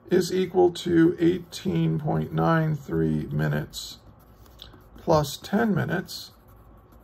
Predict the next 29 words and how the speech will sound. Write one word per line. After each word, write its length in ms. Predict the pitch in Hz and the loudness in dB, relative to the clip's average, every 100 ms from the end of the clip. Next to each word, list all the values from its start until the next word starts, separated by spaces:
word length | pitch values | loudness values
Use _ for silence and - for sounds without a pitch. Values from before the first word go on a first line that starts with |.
| - - - - _ - - - - - - - - - - - - - - | -20 -20 -20 -20 _ -20 -20 -20 -20 -20 -20 -20 -20 -20 -20 -20 -20 -20 -20
So 220 | - 147 | -8 -4
the 100 | 135 | -4
time 380 | 135 160 160 165 | -2 2 2 2
that 160 | - - | 0 -2
Jada 500 | 165 170 156 143 143 - - - | 4 4 4 2 -4 -12 -20 -10
was 400 | 147 123 120 117 | -4 -2 -2 -4
driving 520 | - 165 180 135 135 | 0 2 4 2 -2
is 480 | 135 127 127 135 - - - - - | -2 0 0 -2 -8 -20 -20 -20 -16
twenty-eight 500 | - 165 156 160 165 | -4 0 0 -2 -6
point 300 | - 135 131 | -6 -6 -4
nine. 120 | 117 156 | -4 -2
Uh, 140 | 156 - | -2 2
we'll 140 | 190 | 0
just 180 | 165 - | 0 -2
round 200 | 147 135 | 0 2
it 80 | 123 | 0
off 160 | 131 | 0
to 100 | 139 | -4
three 240 | 131 143 127 | -6 -6 -6
significant 580 | - 143 135 - 135 | -6 -8 -8 -8 -8
figures, 320 | 143 135 127 131 | -6 -4 -4 -6
twenty-eight 840 | - 170 156 151 - 143 139 135 | -6 -4 -2 -4 -6 -6 -6 -10
point 360 | - 147 135 131 | -12 -6 -6 -2
nine, 500 | 127 127 123 123 123 | -2 0 0 -2 -4
and 140 | 120 | -4
we'll 100 | 110 | -6
just 240 | 110 117 - | -8 -10 -8
round 220 | 110 113 | -6 -6
away, 320 | 104 107 110 | -4 -4 -6